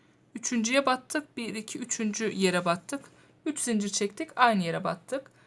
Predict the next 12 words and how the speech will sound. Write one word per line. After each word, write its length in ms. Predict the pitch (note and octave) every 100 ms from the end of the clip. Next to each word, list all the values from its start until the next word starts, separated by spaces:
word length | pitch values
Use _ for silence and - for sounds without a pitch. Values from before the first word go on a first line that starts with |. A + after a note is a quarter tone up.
| _ -
Bir, 200 | C#4 B3
iki, 340 | G3+ - -
üç 320 | D4 D4+ - - _ _
zincir 340 | - F#3+ F#3 F#3
çekiyoruz 500 | F#3 - F#3 E3+ F3+
gene. 360 | E3 F3 C4 - - - _ C4+
Bir, 320 | B3 F#3 -
iki, 360 | A#3+ - C4+
üç 280 | - D4+ -
yere 180 | G#3 A#3+ A#3+
yalancısız 680 | A3+ A#3 A3 G#3+ - F#3+
batıyoruz. 600 | F#3 - - D3+ F#3 -